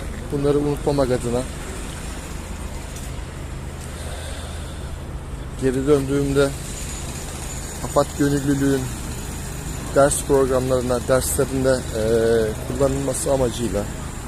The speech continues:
Bakrat'ın Batı Karadeniz Radyo Amatörleri Telsizciler Derneği'nin, e, eğitici videoların arasına girmesi amacıyla Afat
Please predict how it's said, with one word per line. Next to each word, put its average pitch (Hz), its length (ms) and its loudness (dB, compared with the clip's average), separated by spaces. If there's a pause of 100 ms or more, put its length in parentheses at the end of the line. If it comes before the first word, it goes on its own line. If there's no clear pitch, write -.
(100)
Bakrat'ın 139 580 2
Batı - 220 0
Karadeniz 139 420 0
Radyo 135 340 4
Amatörleri 135 640 2 (1600)
Telsizciler 135 680 4
Derneği'nin, 131 560 4 (1000)
e, 120 380 4
eğitici 135 500 2 (240)
videoların 131 460 4
arasına 131 360 2 (100)
girmesi 131 460 0
amacıyla 131 540 2 (1400)
Afat 143 220 4